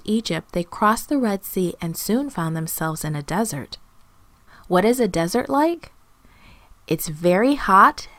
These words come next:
and dry and full of sand, very hot during the day and very cold at night. Wild animals lived there, and even Moses wasn't sure which way they were to go.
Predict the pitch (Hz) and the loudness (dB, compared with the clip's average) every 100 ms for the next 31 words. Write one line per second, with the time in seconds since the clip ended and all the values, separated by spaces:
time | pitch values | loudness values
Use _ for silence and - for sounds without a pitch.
0 | - 160 156 - 156 165 180 208 269 294 | -10 -6 -6 -6 0 2 4 4 0 -2
1 | - _ - 156 - - 330 294 185 - | -14 _ -6 -6 -10 0 2 4 2 -2
2 | - 240 160 156 - - - - - - | -2 -2 -2 -6 -12 -20 -20 -20 -20 -12
3 | 143 151 175 233 220 - 190 - - 156 | -2 2 6 6 4 4 6 6 0 -2
4 | 156 147 147 156 151 147 - 151 147 143 | -2 -6 -6 -4 -4 -6 -8 -8 -8 -8
5 | 147 165 175 147 - 170 165 147 123 - | -4 0 0 -2 -4 0 0 -2 -6 -6
6 | 156 156 - - - - - - - - | -6 -6 -8 -14 -16 -16 -16 -18 -16 0
7 | - 196 277 - 180 269 262 170 151 151 | 4 6 4 2 0 2 0 0 -2 -6
8 | 147 - 139 139 160 _ - - - - | -6 -6 -8 -8 -12 _ -20 -20 -20 -18
9 | - 196 - 214 269 320 240 208 269 311 | -4 -4 0 0 2 2 4 4 4 0
10 | - 175 175 - - 202 180 196 214 - | 0 -2 -4 -6 -4 -2 0 0 -2 0
11 | 190 196 196 175 180 - 214 220 277 185 | 0 0 0 0 0 -2 -2 2 2 0